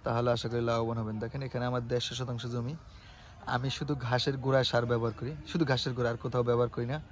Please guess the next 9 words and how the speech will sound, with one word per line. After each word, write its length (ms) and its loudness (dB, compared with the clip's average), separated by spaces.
আর 140 -10
তাতে 200 4
আমার 200 6
হয় 120 8
কি, 220 2
চল্লিশ 340 4
কেজি, 240 2
বিয়াল্লিশ 360 6
কেজি, 280 4